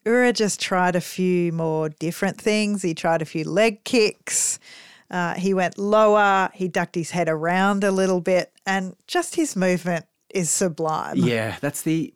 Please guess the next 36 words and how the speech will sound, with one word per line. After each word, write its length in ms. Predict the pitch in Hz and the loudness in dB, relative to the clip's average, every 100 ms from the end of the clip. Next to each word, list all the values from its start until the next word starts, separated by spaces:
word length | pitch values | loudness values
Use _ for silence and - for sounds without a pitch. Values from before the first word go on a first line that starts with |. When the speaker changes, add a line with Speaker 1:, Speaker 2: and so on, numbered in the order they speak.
| - | -16
Speaker 2:
perfect 600 | - 135 131 - - - | -6 -4 -4 -6 -10 -8
word 320 | 107 104 92 | -4 -4 -6
for 340 | - 95 92 | -10 -6 -4
it. 80 | 92 | -4
This 160 | 156 156 | -4 0
was 140 | 180 | 0
a 80 | 170 | 0
great 520 | - 113 107 104 - | -2 -2 0 -2 -4
bout. 320 | 110 101 98 - - - - | -6 -4 -6 -12 -20 -18 -2
Ura 340 | 196 220 208 160 | 2 4 4 2
with 200 | 143 135 | -2 -2
that 220 | 127 - | -4 -4
win 320 | 117 120 113 | -4 -2 -2
is 400 | - 110 101 - | -6 -8 -8 -10
seven 480 | - - 147 131 120 | -6 -4 -2 0 -2
and 160 | 104 95 | -2 -4
six. 480 | - 131 - - - | -4 -4 -6 -10 -10
Meisei, 680 | 98 104 95 - 95 95 92 - | -10 -8 -8 -8 -8 -8 -8 -12
uh, 120 | 92 | -10
with 140 | 98 | -8
that 180 | 104 - | -6 -4
loss, 340 | 117 104 - - | -4 -4 -8 -10
six 360 | - - - - | -12 -12 -14 -12
and 240 | 110 107 - | -12 -10 -12
seven. 400 | - 139 151 - _ _ _ - - - - - | -10 -10 -10 -14 _ _ _ -20 -20 -20 -18 -2
Speaker 1:
We 220 | 208 220 | 4 4
had 400 | 190 220 214 214 | 4 4 4 4
Hokuto 580 | 175 - 208 214 247 214 | 2 2 2 4 4 2
Fuji 520 | - 214 214 208 202 | 2 4 4 2 0
come 240 | - 180 | 0 2
up 120 | 196 - | 2 0
next 320 | 190 147 - | -2 -2 -4
against 520 | 185 190 175 - - - - - | 0 0 0 -6 -10 -18 -20 -16
Takayasu. 680 | - 202 196 220 196 196 202 | -2 0 4 4 4 2 0
Takayasu 640 | 185 185 175 185 180 190 175 | 0 -2 -2 0 0 0 0
still 480 | - - 233 247 | 0 4 6 6